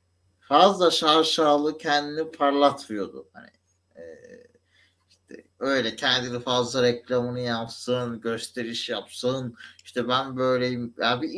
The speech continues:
İbrahimovic değildi yani. Diğer, şimdi taş atmak istemiyorum diğer rakibine. E, onun için, e, İbrahimovic'e örnek göstereyim. Yani onun için baktığınızda,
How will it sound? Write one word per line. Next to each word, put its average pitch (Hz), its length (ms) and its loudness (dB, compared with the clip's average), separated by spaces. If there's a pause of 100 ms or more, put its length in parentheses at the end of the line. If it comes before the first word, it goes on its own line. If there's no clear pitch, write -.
İbrahimovic 143 640 4 (720)
değildi 156 440 8
yani. 82 380 -10 (100)
Diğer, 117 460 4 (120)
şimdi 107 400 -10 (280)
taş 123 200 0
atmak 120 340 -6
istemiyorum 110 600 2
diğer 98 280 0
rakibine. 104 580 -8 (140)
E, 73 60 -10 (920)
onun 143 220 -8
için, 120 300 -10 (540)
e, 110 120 -4
İbrahimovic'e 127 800 2
örnek 107 320 -4
göstereyim. 120 460 -6 (160)
Yani 175 380 0
onun 214 320 -8
için 175 260 -6
baktığınızda, 180 840 -4